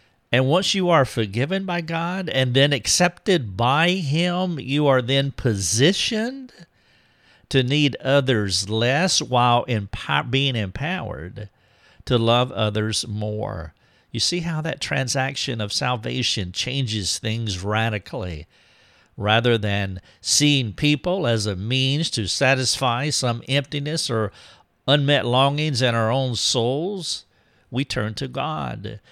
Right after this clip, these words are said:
and we experience salvation.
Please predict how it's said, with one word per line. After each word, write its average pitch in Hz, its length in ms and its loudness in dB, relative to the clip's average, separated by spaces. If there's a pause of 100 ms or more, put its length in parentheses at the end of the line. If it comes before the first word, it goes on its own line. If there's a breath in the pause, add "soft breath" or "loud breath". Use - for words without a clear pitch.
(140 loud breath)
and 120 160 0
we 135 140 6
experience 123 600 0
salvation. 113 1120 -2